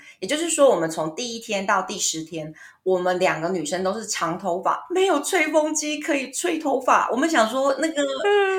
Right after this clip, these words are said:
青年旅馆应该有办法可以让我们有一个吹风机可以使用。就我们从第一天到那个，呃，那个挪威的时候，我们就没有任何的吹风机可以用。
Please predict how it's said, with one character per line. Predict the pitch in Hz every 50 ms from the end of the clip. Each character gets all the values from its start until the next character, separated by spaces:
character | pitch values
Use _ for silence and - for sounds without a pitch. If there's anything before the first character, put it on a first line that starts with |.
| 381 370
青 | 370 359 453 427
年 | 381 349 339 330
旅 | 320 339
馆 | 330 320 277 226 - -
应 | 320 320
该 | 330 330
有 | 311 233 185
办 | - - 277 277 254 - -
法 | 190 156 - - - - _ -
可 | 208 226
以 | - 180
让 | 196 226 247 240 214
我 | 180
们 | 151 151 160
有 | 156 - 107
一 | 151
个 | 175 175
吹 | - 196 180
风 | 180 175 175
机 | 175 175 185
可 | 185
以 | 165
使 | 165 - - -
用。 | - 185 - - - - - - - -
就 | - 349
我 | 339
们 | 285 262
从 | 254 226 196 202 -
第 | 277 277 262
一 | 262
天 | - - 240 220 220 220
到 | 233 220 208 208
那 | 208 208
个， | 208 - 170 165 165 160 151 151 147 - - - - _ _ _ _ _
呃， | - 160 156 147 143 147 156 175
那 | 196
个 | - 165 156 147 151
挪 | 156 156 156 165
威 | 175 196 196 190
的 | 175
时 | 175 - - 160
候， | 170 180 143
我 | 147
们 | 170 180
就 | 254 277
没 | 254 226 196 170 185
有 | 214 202 165
任 | 165 208 208 202
何 | 185 151
的 | 147 151
吹 | - - 160
风 | 156 156 160
机 | 156 156 156
可 | - 165
以 | 147 131 -
用。 | 165 -